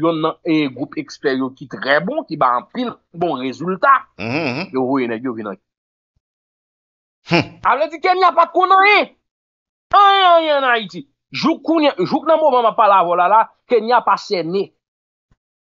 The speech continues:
Speaker 1: tout paramètre bien d'Haïti. Il pas cerné yo.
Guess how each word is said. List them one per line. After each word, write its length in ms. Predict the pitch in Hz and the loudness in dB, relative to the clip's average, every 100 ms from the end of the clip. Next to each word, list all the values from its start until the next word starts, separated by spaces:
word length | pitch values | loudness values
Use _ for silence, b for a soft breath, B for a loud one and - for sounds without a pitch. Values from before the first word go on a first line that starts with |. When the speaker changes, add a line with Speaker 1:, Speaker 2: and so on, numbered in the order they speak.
| _ | _
Speaker 1:
tout 160 | - 165 | -8 -4
paramètre 540 | 226 185 170 156 175 _ | 2 4 4 0 -6 _
bien 440 | 135 139 135 127 - _ _ _ _ _ _ - | -8 -4 -4 -6 -10 _ _ _ _ _ _ -2
d'Haïti. 560 | 120 113 101 - _ _ _ _ - | 0 -2 -12 -20 _ _ _ _ -10
Il 80 | 139 | -4
pas 160 | 151 | -2
cerné 300 | - 139 113 | -2 -6 -6
yo. 140 | 95 | -14